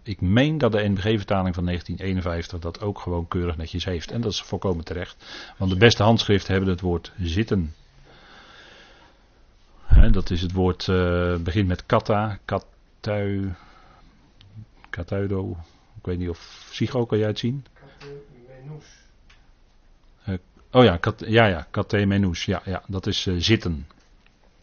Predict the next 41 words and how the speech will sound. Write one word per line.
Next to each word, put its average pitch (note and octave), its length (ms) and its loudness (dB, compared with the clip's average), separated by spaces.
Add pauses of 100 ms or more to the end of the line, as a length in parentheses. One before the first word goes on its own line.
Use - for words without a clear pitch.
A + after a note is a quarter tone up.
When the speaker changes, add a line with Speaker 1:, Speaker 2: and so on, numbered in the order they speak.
(1000)
Speaker 1:
En, A2+ 340 6 (320)
eh, G#2 600 0 (540)
want G#2+ 200 -2
het G#2 100 0
heeft A2 240 4
ook G#2+ 160 4
de G2+ 80 0
gedachte A2 380 2
in G#2+ 120 2
zich G2+ 180 -2
van G2+ 420 0
naar G#2+ 140 4
beneden. G2 380 4
Hè? A2 100 4
Kata G#2+ 400 4
is F#2+ 120 2
een G2+ 80 2
beweging G2 340 4
naar F#2+ 120 4
beneden. A#2 440 6
Dus G#2+ 160 0
als F#2 120 0
je F#2 80 -4
gaat F#2+ 180 -4
zitten, A2 260 -2
dan F#2+ 280 0
ga G#2 180 -4
je F2+ 360 -4
een F#2 100 -6
beetje G2 280 -2
naar F#2 120 0
beneden G2 320 2
en F#2+ 80 0
dan F2+ 180 -2
ga G2 100 -4
je F2+ 80 -4
op E2+ 80 -10
een - 60 -10
gegeven F2+ 220 -4
moment F2 180 -4
zitten. F2 340 -2